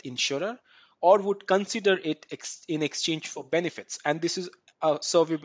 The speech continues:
on the global, uh, uh, you know, scale. So with there, with,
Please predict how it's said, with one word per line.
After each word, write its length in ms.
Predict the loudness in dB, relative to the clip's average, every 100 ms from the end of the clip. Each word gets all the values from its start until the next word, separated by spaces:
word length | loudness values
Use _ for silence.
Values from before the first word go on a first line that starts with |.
| -4
on 140 | -2
the 120 | -4
global, 420 | -2 0 2 -2 -4 _ _ -20 -20 _
uh, 40 | -2
uh, 340 | 0 0 -2 -2
you 80 | -6
know, 80 |
scale. 340 | -4 -2 -2 -4 -12 _ -20 -16
So 160 | 2 4
with 260 | 4 0 2
there, 320 | 4 4 0 -8 _ _ _ _
with, 200 | -2 -2